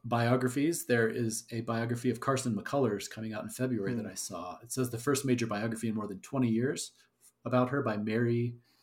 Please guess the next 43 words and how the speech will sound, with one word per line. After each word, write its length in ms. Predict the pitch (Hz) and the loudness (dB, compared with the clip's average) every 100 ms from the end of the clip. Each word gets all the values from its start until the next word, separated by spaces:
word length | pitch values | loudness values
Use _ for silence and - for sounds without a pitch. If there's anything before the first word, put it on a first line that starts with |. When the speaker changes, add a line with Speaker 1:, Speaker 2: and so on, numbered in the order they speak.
| 110 | -6
Speaker 1:
V 380 | 110 110 113 - | -2 0 -2 -4
Dearborn." 560 | - 110 113 120 131 156 - _ _ _ _ - | -4 -2 0 2 0 -2 -12 _ _ _ _ 0
And 100 | 123 | 0
like 200 | 113 - _ _ - | 0 -4 _ _ -8
I 100 | 123 | -6
said, 260 | 113 117 - | -4 -6 -6
that 100 | 107 | -6
comes 180 | 120 110 | -4 -2
out 240 | 101 - | -4 -6
February 400 | - 143 127 117 | -4 0 2 2
twenty-seventh. 880 | 107 - 107 - - 113 185 - - _ _ _ _ _ _ _ _ | 0 -8 -8 -6 -6 -6 -8 -12 -20 _ _ _ _ _ _ _ _
There's 220 | - 123 123 | 2 2 2
a 80 | |
book 360 | - 131 131 - | 0 0 0 -4
called 340 | - 120 101 98 | -4 -2 -2 0
Love 320 | 104 127 127 | 4 4 4
Novel 380 | 135 127 135 143 | 4 4 4 0
from 220 | 147 104 | 0 -2
Biblioasis 760 | 110 113 113 98 110 120 131 - | 0 0 0 2 0 -2 -4 -4
that's 160 | 123 | -8
coming 220 | - 110 | -6 -6
out 140 | 95 - | -4 -6
March 260 | 95 - | -8 -8
fifth 420 | - 113 135 - _ _ | -10 -6 -6 -8 _ _
that 180 | 117 110 | -6 -4
jumped 420 | - 120 - - _ | -4 -4 -4 -14 _
to 100 | - | -6
the 60 | 135 | -4
top 220 | - 127 | -2 -2
of 60 | 131 | 2
my 120 | 123 | 2
list 340 | 120 131 127 127 | 2 2 0 -2
when 80 | 120 | 0
I 60 | |
saw 260 | 113 120 127 | 0 2 2
it. 60 | - - _ _ _ _ | 0 -8 _ _ _ _
Um, 420 | 120 110 127 85 - _ _ _ - - | -2 -2 -4 -10 -16 _ _ _ -20 -12
is 140 | - 123 | -6 0
out 140 | 123 | 0
of 60 | 98 | 0
Croatia. 560 | - 101 98 - 76 - _ _ _ _ _ - | -4 -4 -4 -4 -6 -8 _ _ _ _ _ -6
I 60 | 113 | -4
won't 220 | 101 | -4